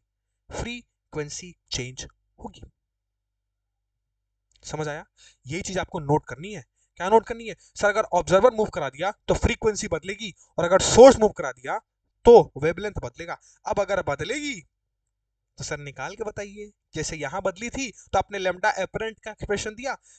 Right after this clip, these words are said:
सर वैसे ही frequency apparent का भी expression दो। तो मैं आइए आपको देता हूं, क्या है, क्या case था? सर case ये था ना कि इस बार जो source है ना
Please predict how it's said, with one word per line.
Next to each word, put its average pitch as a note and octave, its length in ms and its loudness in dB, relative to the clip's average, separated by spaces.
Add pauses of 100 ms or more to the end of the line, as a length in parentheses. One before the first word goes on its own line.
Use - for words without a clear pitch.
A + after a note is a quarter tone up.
(100)
सर F3 180 -8
वैसे E3+ 280 -8
ही A#3+ 60 -16 (280)
frequency F3 560 -10 (100)
apparent F3 360 -16
का G3 140 -12
भी A3 160 -12
expression A3 580 -10
दो। A#3+ 560 2 (1400)
तो A#2 100 -10
मैं A#2+ 140 -14
आइए B2+ 220 -16
आपको B2 300 -14
देता A3+ 320 -6
हूं, A#3 500 -6 (420)
क्या G#3 120 -6
है, G#3+ 160 -10 (540)
क्या G3+ 120 -2
case G#3+ 260 -6
था? A#3+ 140 -10 (260)
सर A3 160 -6
case G3+ 300 -8
ये G3 120 -8
था G3 120 -8
ना C#4+ 120 -6 (320)
कि E3 120 -18
इस F#3+ 160 -6
बार F3+ 220 0
जो F3+ 160 4
source D#3+ 480 2
है C3+ 60 -14
ना G#3 200 -6